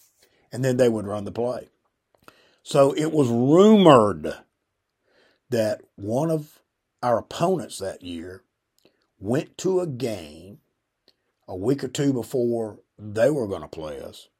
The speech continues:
and they took a video camera, and they videoed, somebody did for 'em anyway, videoed our coaches signaling our plays.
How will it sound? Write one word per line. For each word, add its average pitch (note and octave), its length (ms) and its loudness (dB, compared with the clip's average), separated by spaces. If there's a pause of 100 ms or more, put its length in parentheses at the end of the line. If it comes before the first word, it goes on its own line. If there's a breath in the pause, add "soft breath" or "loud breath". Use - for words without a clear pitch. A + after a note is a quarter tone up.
(640 soft breath)
and G#2+ 140 -10
they A2 120 -8
took - 180 -8
a B2 60 -8
video C3+ 400 -4
camera, - 540 -18 (640)
and A2 200 -8
they A#2+ 160 0
videoed, G#2+ 1120 -2 (420)
somebody A2+ 560 -4
did F#2 240 -8
for A2 260 -4
'em G2 80 -12
anyway, E2+ 480 -10 (400)
videoed F#2+ 920 0 (380)
our B2+ 280 0
coaches G2 880 -2 (380)
signaling F#2+ 1300 -6 (300)
our B2+ 160 -2
plays. C3+ 600 -4